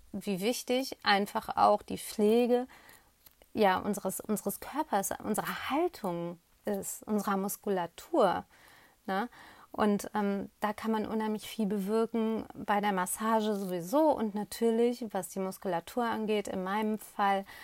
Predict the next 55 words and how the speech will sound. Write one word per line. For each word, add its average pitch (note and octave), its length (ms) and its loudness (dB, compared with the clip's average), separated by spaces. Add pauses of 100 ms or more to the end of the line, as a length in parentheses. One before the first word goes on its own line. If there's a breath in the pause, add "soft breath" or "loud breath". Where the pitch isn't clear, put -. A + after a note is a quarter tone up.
(300 loud breath)
gebe G3+ 160 6
ich G3 60 0
dann F#3+ 160 -2
natürlich F#3 440 -4
super F#3+ 420 -2
Tipps, - 300 -2
manchmal B3+ 340 2
auch - 160 4
ganze A#3 320 -2
Trainingspläne F#3+ 800 -2
mit. F3 240 -8
Wenn G#3+ 120 -2
ich A3 140 -2
merke, B3 320 0
jemand A3+ 360 -2
ist - 200 -6
wirklich G#3+ 300 -6
engagiert G3 600 -2
und G#3 140 -2 (360 loud breath)
ist - 200 0
kein G3 200 -2
Jammer-, A#3 320 -2
ich - 140 -8
mag A3+ 280 0
Jammerlappen G3 640 2
ja E3 140 -4
nicht, E3 280 -8
ne? B3+ 240 2
Ich A3+ 120 -4
mag A#3 220 0
das B3 200 -2
ja G#3+ 80 -2
nicht, B3+ 240 0
wenn A3+ 120 0
jemand G#3+ 220 -2
kommt, C4 180 6
„Ja, D#4+ 160 8
mein C4 140 10
Rücken, C4 340 6
mein G#3+ 200 6
Rücken, D#4+ 320 6
mir A#3+ 80 4
tut C4 160 6
alles A3+ 300 4
so F3+ 220 0
weh.“ C4 200 6 (640 loud breath)
Und A#3+ 200 6
dann, C#4 240 6 (640 soft breath)
ähm, A#3 340 8
solange B3+ 420 6
du B3+ 160 2
sagst, B3+ 400 2
„Oh D4 80 4
ja, G#3+ 240 4
das, F#3+ 300 -4